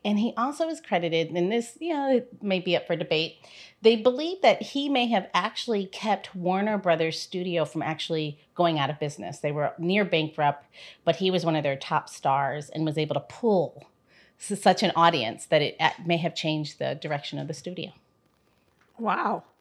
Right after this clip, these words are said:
Speaker 2: I did not know any of that.
Speaker 1: And here's one last thing. There were a lot of Rin Tin Tins. Um, his sibling, or his, his children went on to play Rin Tin Tin.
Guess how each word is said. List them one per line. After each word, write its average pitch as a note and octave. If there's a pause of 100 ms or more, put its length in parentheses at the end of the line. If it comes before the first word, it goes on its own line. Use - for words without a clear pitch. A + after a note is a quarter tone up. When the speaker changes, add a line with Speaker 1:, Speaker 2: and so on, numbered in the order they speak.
(420)
Speaker 2:
I A#3+
did A3+
not A#3
know A3
any B3
of F#3
that. D#3 (2000)
Speaker 1:
And F#3
here's A#3
one C4+
last C#4+
thing. E3+
There F3+
were F3+
a F3
lot A#3
of F#3
Rin E3
Tin D3+
Tins. B2 (280)
Um, D#3+
his F3
sibling, G3+
or F3
his, E3+
his F3
children E3+
went D#3+
on D3+
to E3
play D3+
Rin D3+
Tin D3
Tin. D3+